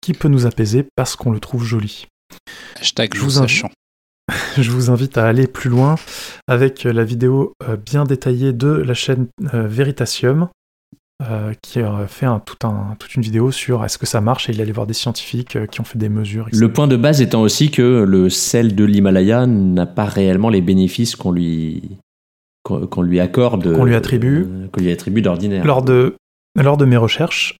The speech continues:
Speaker 1: euh, j'ai re-, j'ai trouvé beaucoup de gens qui disaient le sel de l'Himalaya, non seulement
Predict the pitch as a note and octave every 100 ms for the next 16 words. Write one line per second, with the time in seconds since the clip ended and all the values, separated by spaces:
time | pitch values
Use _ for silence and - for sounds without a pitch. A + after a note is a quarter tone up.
0 | - A#2+ A2 G#2+ A2 A2 A2 A2 A2 G#2+
1 | A2 A2 - A#2+ A#2+ F#3+ D#3 A2+ A2 G#2+
2 | A#2+ _ - A3 - B2 D3 D3+ - F#3+
3 | D#3 B2+ A#2+ D3+ - B2 B2 D#3 - -
4 | - - C#3+ D3 C#3+ C3 C3 B2+ B2 B2
5 | C#3+ C#3 B2+ C3 C#3 C3+